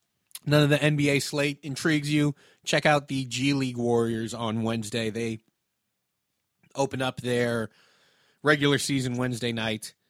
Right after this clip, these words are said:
and I'll be checking it out because I'm super interested in Marcus Derrickson, the two-way player that they signed, who they had through Summer League and training camp.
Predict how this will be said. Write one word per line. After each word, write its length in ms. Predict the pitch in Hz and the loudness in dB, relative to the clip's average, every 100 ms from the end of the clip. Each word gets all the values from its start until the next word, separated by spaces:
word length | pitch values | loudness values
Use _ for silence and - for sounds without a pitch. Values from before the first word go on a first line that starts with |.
| _ _ _ _ _ _ | _ _ _ _ _ _
and 480 | 117 110 107 110 110 | -8 -4 -4 -4 -4
I'll 100 | 160 | 2
be 80 | 208 | 2
checking 260 | 202 185 160 | 4 2 4
it 40 | |
out 220 | 156 151 143 | 4 4 2
because 440 | 135 139 139 131 131 | 0 2 4 2 2
I'm 160 | 156 | 2
super 340 | 156 170 139 143 | 2 -2 -2 -2
interested 380 | 135 - 139 | -4 -4 -4
in 60 | 123 | -2
Marcus 340 | 117 117 113 | -2 -2 -4
Derrickson, 520 | - 113 107 - 104 95 _ _ _ - | -4 -2 -2 -6 -10 -12 _ _ _ -10
the 120 | 110 | -8
two-way 440 | - 135 117 113 | -2 -2 0 -2
player 340 | 107 113 107 104 | -4 -4 -2 -4
that 120 | 107 | -6
they 120 | 107 | -8
signed, 420 | - 113 107 104 | -8 -8 -8 -8
who 300 | 110 104 107 | -8 -6 -6
they 120 | 104 | -8
had 220 | 101 107 95 | -6 -8 -8
through 340 | 104 104 101 - _ _ _ _ _ _ _ _ _ _ - | -10 -8 -10 -14 _ _ _ _ _ _ _ _ _ _ -10
Summer 340 | - 147 135 | -2 0 2
League 200 | 131 123 | 0 -2
and 100 | 120 | -2
training 280 | 131 120 120 | -2 -2 -4
camp. 380 | 120 117 113 | -4 -4 -4